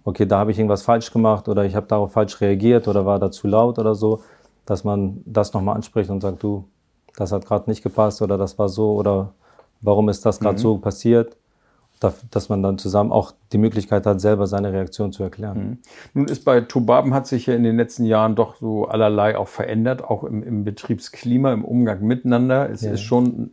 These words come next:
Speaker 2: ein neuer Flow drin, also irgendwie ein bisschen, was kommt dir das entgegen? Also die Tobaben-Familie als solche?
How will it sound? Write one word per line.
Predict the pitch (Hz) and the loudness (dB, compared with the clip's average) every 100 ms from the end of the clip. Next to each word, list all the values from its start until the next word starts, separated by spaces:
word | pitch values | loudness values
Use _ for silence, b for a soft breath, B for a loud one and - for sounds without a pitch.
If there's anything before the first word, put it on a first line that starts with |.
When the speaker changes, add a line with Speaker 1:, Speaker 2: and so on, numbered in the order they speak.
| _ | _
Speaker 2:
ein | 113 - b b b - | -14 -14 b b b 0
neuer | 117 120 120 104 | 4 6 4 2
Flow | - - 117 131 | -4 0 4 4
drin, | 123 117 139 147 | 2 0 -2 -4
also | 110 104 | -2 -2
irgendwie | 113 117 110 110 | 0 0 0 0
ein | |
bisschen, | 101 - 110 | -2 -2 -4
was | 101 | -4
kommt | 127 120 | -4 -4
dir | |
das | 113 - | -4 -6
entgegen? | 107 107 123 196 b b b b | -6 -4 -6 -10 b b b b
Also | 113 107 | 0 0
die | 110 110 | 0 -2
Tobaben-Familie | 104 107 113 117 - 117 135 117 107 | 0 2 2 2 2 6 8 8 4
als | 107 101 | 2 0
solche? | 110 123 208 | -2 -2 -6